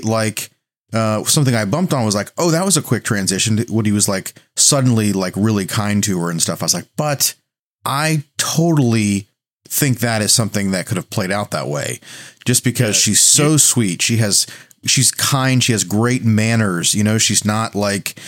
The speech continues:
Speaker 1: um, tearing up his house." Like, I think this is a relationship that could have,
Speaker 2: <laughs>
Speaker 1: could have formed, like, could have formed this way. You know, I, I really, I did really enjoy that part.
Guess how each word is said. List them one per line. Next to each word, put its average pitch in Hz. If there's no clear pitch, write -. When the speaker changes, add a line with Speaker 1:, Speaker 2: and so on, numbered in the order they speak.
Speaker 1:
um, 95
tearing 123
up 123
his 120
house." 120
Like, 104
I 104
think 127
this 117
is 113
a 113
relationship 113
that 113
could 160
have, 135
Speaker 2:
<laughs> -
Speaker 1:
could 214
have 160
formed, 165
like, 120
could 160
have 139
formed 143
this 113
way. 85
You 101
know, 107
I, 101
I 104
really, 110
I 120
did 135
really 107
enjoy 87
that 71
part. -